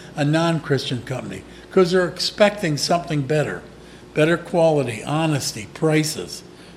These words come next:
things of that sort. I mean, people will buy furniture, and you'll see, for example, where if they buy something from,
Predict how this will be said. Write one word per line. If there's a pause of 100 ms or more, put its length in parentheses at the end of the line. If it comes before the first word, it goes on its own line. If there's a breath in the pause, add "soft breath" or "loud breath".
(120)
things
of
that
sort. (560 loud breath)
I
mean,
people
will
buy
furniture,
and (300 loud breath)
you'll
see,
for
example,
where (680 loud breath)
if
they
buy
something
from,